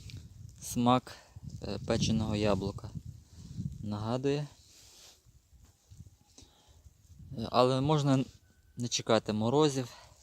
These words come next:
Десь починаючи з жовтня можна ставити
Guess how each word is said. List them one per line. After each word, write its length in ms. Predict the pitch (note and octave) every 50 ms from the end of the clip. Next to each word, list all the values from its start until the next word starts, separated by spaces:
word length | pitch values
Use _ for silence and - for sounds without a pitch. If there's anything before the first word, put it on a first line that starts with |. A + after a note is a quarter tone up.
| - - - - - - - - - - - - - - - - - - - - - - - - - - - G#2+
Десь 280 | A2 A2+ - - -
починаючи 720 | - - A2 A2+ - - A2+ A2+ A2+ A2+ A2+ G#2+ - - A2
з 100 | A2 G#2+
жовтня 560 | G2+ F2+ - B2 B2 - - - A2+ A2+ G#2+ - - - - - - - - - - - - - - - - - - - - - -
можна 340 | - A#2 A#2 A#2 A2 A2+ A2+
ставити 680 | A2 - - A#2+ A2 A2 G#2+ A2 G#2+ - - G#2+ G#2